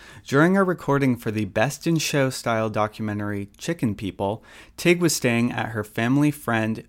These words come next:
Mima's house in Ohio during her Hello Again tour. Tickets available at tig notaro dot com. When Mima, known for her grammatical acumen, was summoned onto the podcast to provide the past tense of blow dry,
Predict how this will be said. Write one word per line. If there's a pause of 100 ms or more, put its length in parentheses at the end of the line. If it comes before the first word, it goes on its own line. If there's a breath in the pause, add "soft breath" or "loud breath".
Mima's
house
in
Ohio (280)
during
her
Hello
Again
tour. (200)
Tickets
available
at
tig
notaro
dot
com. (560 loud breath)
When
Mima, (260)
known
for
her
grammatical
acumen, (320 soft breath)
was
summoned
onto
the
podcast
to
provide
the
past
tense
of (140)
blow
dry,